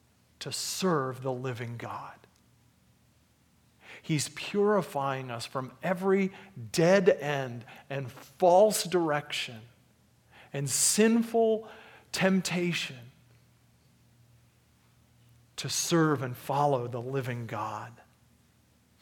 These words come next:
That's what redemption is. Redemption means to rescue, but it also means to restore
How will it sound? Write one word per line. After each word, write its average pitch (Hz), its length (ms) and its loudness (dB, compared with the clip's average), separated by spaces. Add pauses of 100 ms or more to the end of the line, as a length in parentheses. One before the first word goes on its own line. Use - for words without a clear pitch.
(280)
That's 160 560 0
what 143 340 0
redemption 139 1000 -6 (120)
is. 117 640 -6 (260)
Redemption 160 800 2
means 139 580 -2 (640)
to - 120 -2
rescue, 143 1160 -2 (1040)
but 160 120 4
it 175 100 6
also 196 480 6
means 139 300 -4
to - 120 -4
restore 165 1080 -4